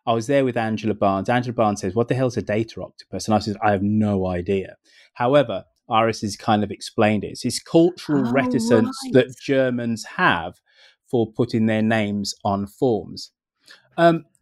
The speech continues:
Speaker 1: how often is our census in the United Kingdom, former Home Secretary?
Speaker 2: Every ten years, in the year that begins with a one.
Speaker 1: Exactly. In America, every ten years. In Australia, every five years.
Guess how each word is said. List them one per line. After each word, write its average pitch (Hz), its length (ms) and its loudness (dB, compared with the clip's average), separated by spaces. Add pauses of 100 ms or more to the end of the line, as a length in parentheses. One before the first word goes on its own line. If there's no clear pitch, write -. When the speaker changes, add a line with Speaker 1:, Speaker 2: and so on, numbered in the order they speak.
Speaker 1:
how 254 240 -2
often 196 340 -2
is 135 100 -2
our 127 160 0
census - 720 -6
in 104 120 -6
the 107 100 -2
United 104 460 -2
Kingdom, 90 420 -6 (800)
former 101 260 0
Home 101 160 0
Secretary? 135 600 -4 (360)
Speaker 2:
Every 170 280 -4
ten 160 320 -2
years, 180 500 0 (100)
in 170 200 0
the 160 80 0
year 170 260 2
that 156 140 -4
begins 160 340 -2
with 156 140 -4
a 160 40 -2
one. 175 340 -2 (800)
Speaker 1:
Exactly. 107 680 -2
In 139 120 -4
America, 185 520 -2
every 147 220 0
ten 135 220 -2
years. 123 240 0
In 185 160 -2
Australia, 175 520 0
every 147 280 -2
five 175 680 0
years. 92 520 -8